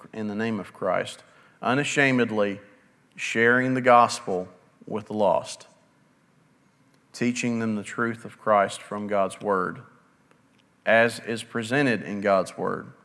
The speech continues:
not changed. Second question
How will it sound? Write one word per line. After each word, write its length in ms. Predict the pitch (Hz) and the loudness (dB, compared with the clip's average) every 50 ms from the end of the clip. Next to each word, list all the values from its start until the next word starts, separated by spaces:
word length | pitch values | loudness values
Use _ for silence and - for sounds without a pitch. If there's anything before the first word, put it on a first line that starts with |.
| _ _ _ _ _ _ _ _ _ _ _ _ _ _ _ _ _ _ _ _ | _ _ _ _ _ _ _ _ _ _ _ _ _ _ _ _ _ _ _ _
not 440 | - - 95 98 101 107 120 120 - | -14 -10 -6 -2 2 2 2 0 0
changed. 640 | - 143 135 120 107 92 90 - - - - - - _ _ _ _ _ _ _ _ _ _ _ _ _ _ _ _ _ _ _ _ _ _ _ _ _ _ _ _ _ _ _ _ _ _ _ _ _ _ _ _ | 0 0 2 2 0 -2 -4 -8 -12 -14 -16 -18 -20 _ _ _ _ _ _ _ _ _ _ _ _ _ _ _ _ _ _ _ _ _ _ _ _ _ _ _ _ _ _ _ _ _ _ _ _ _ _ _ _
Second 480 | - - - 190 208 220 - 202 180 160 | -8 2 6 6 6 6 4 0 0 2
question 600 | - 170 165 156 143 131 - - 104 87 87 | 6 8 10 10 10 8 4 -2 -4 -6 -8